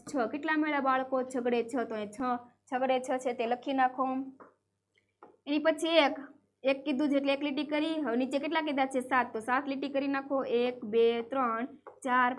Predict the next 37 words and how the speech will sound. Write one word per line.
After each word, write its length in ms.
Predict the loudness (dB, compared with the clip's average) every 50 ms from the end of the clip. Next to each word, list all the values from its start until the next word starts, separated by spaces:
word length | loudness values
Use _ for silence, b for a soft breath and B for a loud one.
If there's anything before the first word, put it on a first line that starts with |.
| -2 -2
પાંચ, 320 | 0 0 0 0 -2 -6 -8 -12 -16 -8
છ 80 | -4 -2
અને 380 | 0 0 0 -2 -2 -6 -8
સાત. 300 | -6 -4 -4 -2 -2 -4 -6 -12 -20 _ -10
હવે 120 | -6 -2 -2
આ 60 | 0
બેયની 260 | 0 0 0 0 0
ગણતરી 400 | -2 -2 -2 -2 -2 -2 -2 -2
કરી 200 | 0 0 0 0
નાખો, 340 | 0 -2 -2 -2 -2 -2 -2 -4 -2 2
એક, 340 | 4 4 4 4 2 -2 -6 -12 -12
બે, 360 | -8 -2 -2 0 0 0 -2
ત્રણ, 460 | -4 -6 -6 -6 -4 -2 -2 -2 -4 -6 -10 -14 -20 -20 -18 _ -4
ચાર, 260 | 0 2 2 2 2 0 -2
પાંચ, 300 | -4 -2 -2 -2 -4 -8 -10 -14 -12
છ, 80 | -6 -4 -2 -2 -2 -2 -4 -4 -2
સાત, 260 | 0 0 0 0 -2 -8 -12 -8
આઠ. 240 | -6 -6 -6 -8 -10
કેટલા 280 | -10 -6 -2 -2 0
મળશે 320 | 0 0 0 -2 -4 -4 -4
અહીંયા? 300 | -4 -4 -4 -4 -6 -8 B B B B -4
આઠ. 280 | -2 -2 -2 -2 -6 -8
તો 80 | -6 -4
આઠડે 300 | -4 -4 -2 -2 -2 0
આઠ 240 | 0 -2 -2 -2 -4
લખી 240 | -4 -4 -4 -2 -2
નાખો. 380 | 0 -2 -2 0 0 0 0 -2 -4 -8 b b b b b b b 0
એવી 200 | 0 2 2 2
જ 100 | 0 -2
રીતે 220 | -2 -2 0 2
નીચે 280 | 2 2 0 0 0 -2
કેટલા 260 | -2 0 0 0 0
કીધા 260 | 0 0 2 2 2
છે? 140 | 2 2 0
ત્રણ. 320 | 0 2 2 2 2 2 0
તો 100 | 0 0
ત્રણ 240 | 0 0 2 2